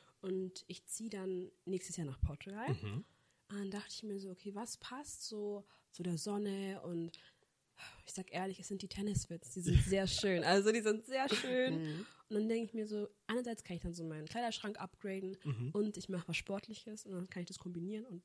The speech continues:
Speaker 1: mach Tennis. Also
Speaker 2: Ja, warum nicht? Geil.
Speaker 1: Ja.
Speaker 2: Go for it. Ich
Speaker 1: Ja.
Speaker 2: probier mich dann gern mal aus.
Speaker 1: Ja.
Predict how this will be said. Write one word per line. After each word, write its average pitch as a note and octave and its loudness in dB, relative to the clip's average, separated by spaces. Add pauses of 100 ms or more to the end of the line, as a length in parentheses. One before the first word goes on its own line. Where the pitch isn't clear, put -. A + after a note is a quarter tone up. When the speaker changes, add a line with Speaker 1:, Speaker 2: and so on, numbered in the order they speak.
(100)
Speaker 1:
mach E3 -8 (100)
Tennis. E3 -8
Also E3 -14 (240)
Speaker 2:
Ja, F#3 -8
warum A3+ 2
nicht? G4 0
Geil. - 2 (180)
Speaker 1:
Ja. F#3 0 (120)
Speaker 2:
Go E3+ 0
for G3+ 8
it. A3 0
Ich - -12
Speaker 1:
Ja. G#3+ 8
Speaker 2:
probier F3+ 4
mich G#3 0
dann F3 6
gern E3+ 4
mal F#3+ 4
aus. E3+ 4
Speaker 1:
Ja. C4+ 2